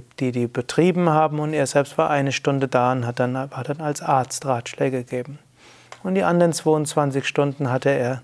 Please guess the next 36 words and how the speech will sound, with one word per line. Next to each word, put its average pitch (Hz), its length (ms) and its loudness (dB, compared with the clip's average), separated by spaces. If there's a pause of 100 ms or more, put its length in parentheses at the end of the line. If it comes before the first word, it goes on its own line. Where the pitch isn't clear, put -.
(120)
dort 135 280 2
für 147 140 2
seine 139 220 0
Praxis. - 680 -14 (480)
Aber 139 200 4
in 143 60 4
der 151 120 6
einen 147 220 4
Stunde 202 380 4
hat 190 120 4
er 208 100 6
alles 143 360 2
gemacht. - 480 -8 (2000)
Hm, 185 220 -6
dann 160 120 -4
gab's 123 280 -2
natürlich 135 280 -2
noch 127 160 -6
andere, 147 640 2 (300)
dann 143 120 0
später 131 360 4
im 139 100 -2
Ashram, 160 680 0 (540)
hm, 185 240 -6 (260)
hat - 160 -8
er 135 80 2
sehr 131 200 2
viel 151 160 0
mehr 147 280 6
gedient. 123 560 -2
Oder 135 140 4
davor 131 520 4
als 127 440 0
Arzt 139 540 0
in 151 120 2
Malaysia, 131 760 4